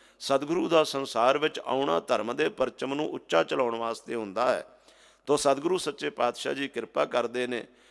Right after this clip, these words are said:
ਉਸ ਸਾਧੂ ਦਾ ਆਦਰ ਕਰਦੇ ਨੇ, ਸਤਿਕਾਰ ਕਰਦੇ ਨੇ, ਉਸ ਨੂੰ ਮੰਜੇ 'ਤੇ ਬਿਠਾਉਂਦੇ ਹਨ।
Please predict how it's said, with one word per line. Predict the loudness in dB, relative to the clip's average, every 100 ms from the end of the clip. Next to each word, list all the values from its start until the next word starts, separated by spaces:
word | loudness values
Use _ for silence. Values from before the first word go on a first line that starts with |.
| _ -2
ਉਸ | 2 2
ਸਾਧੂ | -2 2 4 4 2
ਦਾ | 4 4
ਆਦਰ | 2 2 0 -2
ਕਰਦੇ | -2 -2 -2 -2
ਨੇ, | -2
ਸਤਿਕਾਰ | -4 -6 -2 4 4
ਕਰਦੇ | 4 -2 -4 -6 -6
ਨੇ, | -8 _ _ _ _ _ _ _ -2
ਉਸ | 0 0
ਨੂੰ | 0 0 0
ਮੰਜੇ | -4 -4 0 0
'ਤੇ | 2
ਬਿਠਾਉਂਦੇ | 0 0 -2 0 2
ਹਨ। | 2 -2